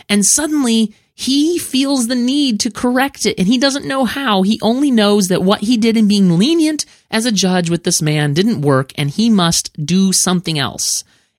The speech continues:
And that resonates, like, 'cause all of us, we're, we're stumbling through life, those of us who are parents, trying to figure out how best to raise our children. And he, he chose the wrong path for the right reasons, right? He, he,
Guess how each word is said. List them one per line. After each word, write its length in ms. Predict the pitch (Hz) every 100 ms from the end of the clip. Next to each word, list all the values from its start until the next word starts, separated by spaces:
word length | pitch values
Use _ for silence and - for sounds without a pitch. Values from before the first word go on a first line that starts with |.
| -
And 140 | 294
that 140 | 370 277
resonates, 520 | 370 392 320 175 -
like, 180 | 254 -
'cause 280 | 302 - - _ _ - - 233
all 220 | 302 370
of 80 | 214
us, 240 | 92 - 202
we're, 340 | 226 202 185
we're 160 | 196 180
stumbling 680 | - - 240 294 277 262 247
through 180 | 226 202
life, 340 | 175 180 -
those 200 | 185 202
of 60 | 214
us 100 | -
who 80 |
are 60 | 185
parents, 340 | - 160 160
trying 200 | - 208
to 60 | 226
figure 300 | - 175 147
out 240 | 135 135 -
how 380 | - 170 190 196 196
best 500 | 190 170 160 156 -
to 60 | 170
raise 320 | 139 131 147
our 140 | - 220
children. 460 | - 381 - - - _ _ _ _ _ _
And 180 | 294 339
he, 400 | 262 403 466 440 381 - -
he 240 | 262 427 -
chose 360 | - 277 370 302
the 60 | 277
wrong 300 | 262 247 233
path 480 | 277 311 247 262 _ 214
for 120 | 302
the 100 | 254
right 240 | 233 226 185
reasons, 640 | 254 403 165 - - - - _ _ _ _
right? 280 | 170 214 285
He, 160 | 285
he, 140 | 285